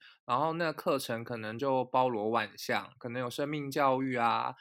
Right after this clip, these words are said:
有性别平等教育啊，然后或者是情感教育啊，或者是社会技巧啊，所以这类的课程比较是小朋友在学科上面比较少接触的，通常我这边都会，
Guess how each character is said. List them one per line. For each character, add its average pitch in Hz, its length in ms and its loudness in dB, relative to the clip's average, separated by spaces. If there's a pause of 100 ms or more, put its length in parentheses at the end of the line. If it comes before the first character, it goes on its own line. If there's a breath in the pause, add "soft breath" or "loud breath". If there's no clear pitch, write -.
(220 loud breath)
有 110 240 0
性 160 320 -4
别 117 200 2
平 120 200 -6
等 110 200 -2
教 113 320 4
育 113 160 -2
啊， - 400 -4 (300)
然 117 260 0
后 139 160 0
或 143 140 2
者 123 40 -2
是 135 360 -2
情 123 280 -6
感 113 240 2
教 120 300 4
育 117 160 0
啊， 101 180 2 (240)
或 131 140 -2
者 127 60 -4
是 135 180 -8
社 147 180 0
会 147 180 0
技 131 200 -8
巧 92 260 -6
啊， 82 220 -6
所 143 120 -4
以 135 80 -2 (240 loud breath)
这 165 140 0
类 156 220 4
的 117 100 0
课 127 300 0
程 107 380 -6
比 113 140 -6
较 143 380 0 (220 soft breath)
是 135 720 -2
小 123 180 0
朋 175 140 0
友 151 80 0
在 156 280 4
学 120 280 0
科 143 200 -2
上 143 300 0
面 135 260 0
比 107 140 -10
较 143 140 0
少 104 180 -2
接 117 240 0
触 117 240 -6
的， - 140 -12
通 139 240 -2
常 120 300 0
我 98 100 -8
这 117 100 -8
边 120 180 -2
都 123 160 0
会， 123 320 0